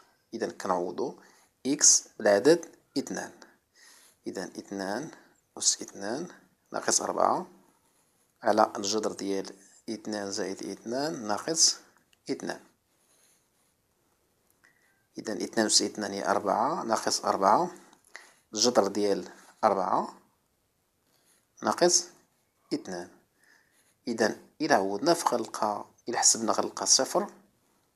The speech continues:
جذر أربعة هي جوج ناقص جوج صفر. إذا كتعطيني form انديتيرميني، شكل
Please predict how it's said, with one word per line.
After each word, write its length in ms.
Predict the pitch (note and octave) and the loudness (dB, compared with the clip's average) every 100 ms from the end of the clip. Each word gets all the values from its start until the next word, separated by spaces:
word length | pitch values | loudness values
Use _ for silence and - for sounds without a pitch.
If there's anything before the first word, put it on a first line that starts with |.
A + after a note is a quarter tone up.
| _ _ - | _ _ -6
جذر 260 | B2 A#2+ | -2 2
أربعة 200 | G#2+ G2 | 4 4
هي 200 | G2 G2+ | 2 -2
جوج 600 | F#2 A#2 D3 G#3 G3 - | -4 -4 -6 0 0 0
ناقص 420 | B2 A2 G2+ - | -2 -2 -2 -4
جوج 100 | - | 0
صفر. 400 | - - - - - _ _ _ | 4 4 2 -10 -18 _ _ _
إذا 320 | A2 A#2 D3 - - _ _ _ _ - | 2 4 4 0 -18 _ _ _ _ -6
كتعطيني 720 | - G2 - G2+ A2+ G3 - - _ _ _ _ | -2 -2 -4 -6 -4 -6 -10 -20 _ _ _ _
form 760 | - - A#2+ B2 D3+ F#3+ - _ _ _ | -20 0 4 4 2 -6 -10 _ _ _
انديتيرميني، 1300 | B2+ C3+ E3+ _ _ _ - B2+ A#2 F#2+ F#2+ F2 - - _ _ _ _ _ _ _ _ _ _ | -8 -8 -10 _ _ _ -10 0 2 2 0 -10 -12 -20 _ _ _ _ _ _ _ _ _ _
شكل 420 | - C3 B2+ D#3+ | 0 2 0 -6